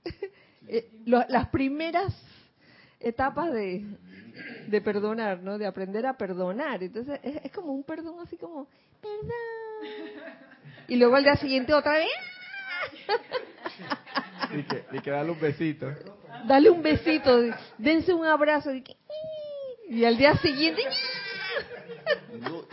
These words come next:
Speaker 3: y, y lo que da más risa es que a veces a uno no les dice nada a esos niños y ellos solitos resuelven.
Speaker 1: Sí.
Speaker 3: Siguen,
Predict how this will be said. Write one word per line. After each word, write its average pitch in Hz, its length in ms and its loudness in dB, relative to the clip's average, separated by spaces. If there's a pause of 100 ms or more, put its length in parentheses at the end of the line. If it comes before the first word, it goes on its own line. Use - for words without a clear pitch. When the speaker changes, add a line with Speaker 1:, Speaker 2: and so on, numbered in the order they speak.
Speaker 3:
y, - 240 -10
y 113 40 -10
lo 113 140 -6
que 113 200 -4
da 123 220 -2
más 151 220 -6
risa 151 360 -8
es 139 80 -8
que 143 280 -6
a 110 80 -6
veces 131 300 -4
a 135 60 -4
uno 143 220 -4
no 139 160 -6
les 139 160 -4
dice 131 280 -10
nada 127 460 -8
a 104 100 -8
esos 120 180 -12
niños 107 320 -10
y 101 40 -10
ellos 110 200 -8
solitos 101 380 -12
resuelven. 85 540 -16 (580)
Speaker 1:
Sí. - 0 -
Speaker 3:
Siguen, 226 420 -2